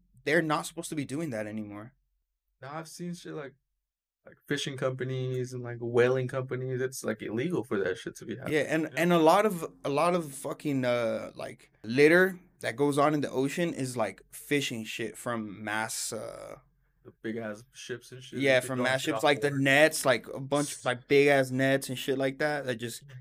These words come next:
Speaker 1: stay there, and that's, that's, like, a big fucking problem, too. I think that problem's bigger than just, like, regular plastic.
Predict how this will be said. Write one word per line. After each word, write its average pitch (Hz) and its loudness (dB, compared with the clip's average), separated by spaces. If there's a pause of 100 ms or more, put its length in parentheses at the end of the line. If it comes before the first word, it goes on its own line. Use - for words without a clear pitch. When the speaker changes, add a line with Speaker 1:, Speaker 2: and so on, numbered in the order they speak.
(100)
Speaker 1:
stay 131 2
there, 147 4
and 117 0
that's, 120 -4 (340)
that's, 113 -8
like, 113 -4
a 110 -10
big 113 -8
fucking 113 -8
problem, 113 -6
too. 117 -8 (340)
I 147 4
think 214 2
that 185 4
problem's 185 4
bigger 170 4
than 131 2
just, 139 0
like, 120 0
regular 120 0
plastic. 113 -4